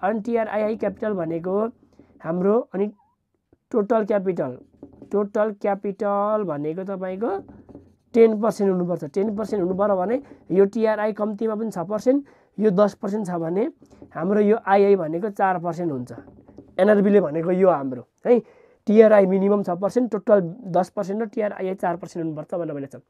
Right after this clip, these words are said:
अब हेर्ने प्रत्येक कुरा भन्दिने, टिआरआई चार पर्सेन्ट, छ पर्सेन्ट हुनुपर्छ भनेको सत्र पोइन्ट चार दुई पर्सेन्ट छ, अलि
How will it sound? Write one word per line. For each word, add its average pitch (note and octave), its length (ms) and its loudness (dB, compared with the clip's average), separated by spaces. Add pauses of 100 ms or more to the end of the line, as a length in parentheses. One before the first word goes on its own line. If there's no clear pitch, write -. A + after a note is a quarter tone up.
अब F#3 140 0
हेर्ने D3 260 2 (320)
प्रत्येक A3 320 2
कुरा A3 180 8
भन्दिने, D#3+ 260 0 (580)
टिआरआई A#3 540 8
चार A3 260 4
पर्सेन्ट, A3 420 -2
छ - 80 -4
पर्सेन्ट G3+ 320 0
हुनुपर्छ G3+ 320 -2
भनेको F#3 340 -2
सत्र G3+ 320 -8
पोइन्ट G3+ 280 -8
चार F3+ 180 -6
दुई G3 120 -4
पर्सेन्ट F3+ 340 -8
छ, D#3+ 40 -10 (260)
अलि G3+ 200 0